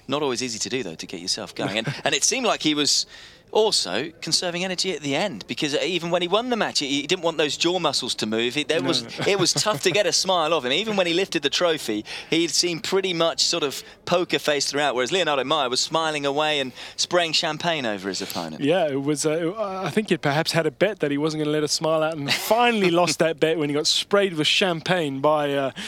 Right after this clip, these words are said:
Speaker 2: say, Leonardo Mayer, who was enjoying in, in the, the, the spirit of things, who was, of course, disappointed with, with his, uh, with the way that went today, but I think all in all was, was satisfied with, with his week.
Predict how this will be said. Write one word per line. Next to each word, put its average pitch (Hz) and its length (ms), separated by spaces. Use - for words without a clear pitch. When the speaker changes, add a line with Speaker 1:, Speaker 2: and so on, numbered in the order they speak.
Speaker 2:
say, 151 220
Leonardo 143 380
Mayer, 139 300
who 143 140
was 135 160
enjoying 139 520
in, 147 120
in 180 500
the, 165 100
the, 170 180
the 170 220
spirit 147 340
of - 60
things, 139 220
who 156 80
was, 139 160
of 180 160
course, 202 220
disappointed 170 640
with, 151 200
with 165 240
his, 151 360
uh, 143 320
with 170 440
the 151 100
way 151 160
that 160 140
went 156 220
today, 143 480
but 135 160
I 139 80
think 156 160
all 156 300
in 135 80
all 135 220
was, 127 160
was 139 180
satisfied 139 560
with, 127 240
with 135 200
his 135 180
week. 123 180